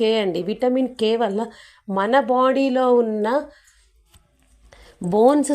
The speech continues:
స్ట్రాంగ్ అవుతాయంటండి, స్ట్రాంగ్ అవ్వడానికి హెల్ప్ చేస్తుందంట. ఇంత మంచి ప్రోటీన్స్,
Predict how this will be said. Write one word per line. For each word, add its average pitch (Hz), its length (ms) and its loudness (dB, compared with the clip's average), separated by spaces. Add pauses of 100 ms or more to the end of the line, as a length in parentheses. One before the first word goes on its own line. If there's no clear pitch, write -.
(100)
స్ట్రాంగ్ 233 460 -2
అవుతాయంటండి, 185 540 -2 (100)
స్ట్రాంగ్ 233 360 0
అవ్వడానికి 240 380 0
హెల్ప్ 208 260 -4
చేస్తుందంట. 151 540 -6 (500)
ఇంత 277 260 0 (160)
మంచి 277 420 2 (600)
ప్రోటీన్స్, 269 640 2